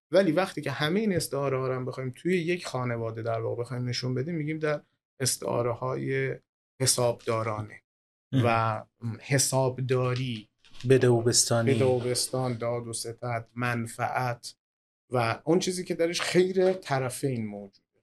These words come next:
Speaker 1: خیر همه موجوده. ما این شکلی می‌فهمیم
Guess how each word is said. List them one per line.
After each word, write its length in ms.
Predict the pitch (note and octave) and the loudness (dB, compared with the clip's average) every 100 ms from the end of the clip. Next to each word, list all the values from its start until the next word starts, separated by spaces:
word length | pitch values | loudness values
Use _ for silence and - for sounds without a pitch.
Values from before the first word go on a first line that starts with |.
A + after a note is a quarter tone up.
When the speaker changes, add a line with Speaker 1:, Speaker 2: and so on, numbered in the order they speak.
| _ | _
Speaker 1:
خیر 500 | A#2+ A#2+ B2 B2 B2 C3 _ _ _ - | -4 -2 0 -2 -2 -6 _ _ _ -2
همه 340 | B2 B2+ C3 | 2 4 4
موجوده. 600 | A2 G2 F#2 _ _ - | 2 -4 -10 _ _ -2
ما 100 | D#3+ | 0
این 220 | - C#3+ | 4 4
شکلی 400 | B2+ B2+ B2 B2+ | 4 2 0 -4
می‌فهمیم 460 | G#2 G2 G2 G2+ | -4 -6 -10 -12